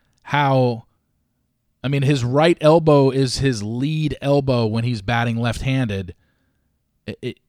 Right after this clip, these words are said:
so when you swing a bat, it doesn't hurt at all with a torn U C L? 'Cause they are going to bat him, at least as of right now. He's staying in the lineup. They've just shut him down pitching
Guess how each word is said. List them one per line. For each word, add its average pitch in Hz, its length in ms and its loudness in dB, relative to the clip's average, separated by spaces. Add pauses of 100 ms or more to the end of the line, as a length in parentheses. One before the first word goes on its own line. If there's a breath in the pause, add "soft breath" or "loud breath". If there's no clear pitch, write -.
(120)
so - 180 -2
when 143 140 -2
you 139 60 0
swing 147 360 -2
a 147 60 -2
bat, 123 340 -2
it 139 60 -6
doesn't 139 180 2
hurt 135 200 0
at 107 60 -4
all 151 440 -4 (680)
with - 100 -8
a 92 140 -6
torn 202 540 0
U 156 180 -2
C 170 240 -2
L? 208 320 -2 (500)
'Cause 147 160 -2
they 170 160 2
are 185 260 2
going 196 340 0
to 196 140 0
bat 160 260 0
him, 104 360 -6 (120)
at 113 100 -6
least 170 200 -2
as 175 200 0
of 165 80 -2
right 160 160 2
now. 156 260 0
He's 117 180 -4
staying 214 260 -2
in 175 80 0
the 143 60 0
lineup. 131 360 -2 (380 soft breath)
They've 143 200 2
just 160 200 -2
shut 151 180 2
him 139 140 -2
down 127 260 0
pitching 101 480 -4